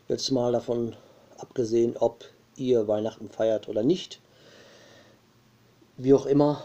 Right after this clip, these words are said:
meistens sitzt man ja dann mit den Menschen zusammen über die Feiertage, die man lieb hat. Familie, Freunde, Ehepartner und so weiter. Auch heute ist zwar der zweite Weihnachtstag, trotzdem wollte ich natürlich ein Video machen, diesmal etwas anders wie sonst, denn ich habe mir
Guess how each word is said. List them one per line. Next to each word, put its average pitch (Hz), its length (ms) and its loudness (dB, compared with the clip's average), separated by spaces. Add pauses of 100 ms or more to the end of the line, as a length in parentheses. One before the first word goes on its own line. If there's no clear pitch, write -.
meistens 131 420 -6
sitzt - 320 -10
man 120 140 -8
ja 117 100 -6
dann 113 260 -8
mit 110 140 -6
den 110 160 0
Menschen 113 420 -4
zusammen 113 520 -4
über 107 100 -6
die 104 100 -4
Feiertage, 101 600 -2
die 95 80 -10
man 98 320 -8 (180)
lieb 117 320 -12
hat. - 300 -12 (360)
Familie, 113 640 -4
Freunde, 104 640 -6 (1120)
Ehepartner 110 500 -4
und 135 140 -4
so 156 100 2
weiter. 101 380 -2 (320)
Auch - 180 0
heute - 220 -2
ist - 300 -6
zwar 131 200 2
der 120 220 0
zweite - 340 -8
Weihnachtstag, 117 640 -6
trotzdem 113 560 -6 (760)
wollte 127 320 4
ich 117 80 -2
natürlich 120 440 -6
ein 107 180 -6
Video 147 220 -2
machen, 139 300 -4
diesmal 117 400 -6
etwas 117 440 -8
anders 120 500 -6
wie 117 120 -14
sonst, 117 500 -6
denn 117 140 -10
ich 113 160 -10
habe 113 200 -4
mir 110 320 -8